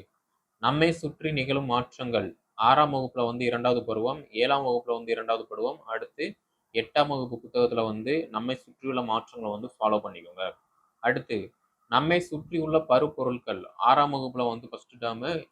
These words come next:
செவன்த்ல வந்து பாத்தீங்க அப்படின்னா ஃபர்ஸ்ட் டேர்மு, அதே மாதிரி ஒன்பதாம் வகுப்பு. அடுத்து காற்று மற்றும் நீர் ஆறாம் வகுப்புல வந்து ரெண்டாவது பருவம், அதே மாதிரி எட்டாம் வகுப்பு.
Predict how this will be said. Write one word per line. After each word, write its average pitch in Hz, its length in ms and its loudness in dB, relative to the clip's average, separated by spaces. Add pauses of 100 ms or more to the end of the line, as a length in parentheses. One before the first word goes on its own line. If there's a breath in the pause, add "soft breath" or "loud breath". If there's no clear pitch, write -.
(340)
செவன்த்ல 147 600 0
வந்து 123 200 -4
பாத்தீங்க 117 340 -6
அப்படின்னா 120 260 -10
ஃபர்ஸ்ட் - 300 -10
டேர்மு, 113 340 -6
அதே 120 240 0
மாதிரி 117 260 -2 (480)
ஒன்பதாம் 120 460 2
வகுப்பு. 95 360 -8 (580)
அடுத்து 127 340 0 (600)
காற்று 180 500 2 (260)
மற்றும் 143 680 -4 (220)
நீர் 147 360 2 (200)
ஆறாம் 151 360 4
வகுப்புல 123 320 -4
வந்து 123 200 0
ரெண்டாவது 120 300 0
பருவம், 117 380 -4
அதே 117 240 -4
மாதிரி 127 260 -4
எட்டாம் 110 360 -4
வகுப்பு. 95 320 -12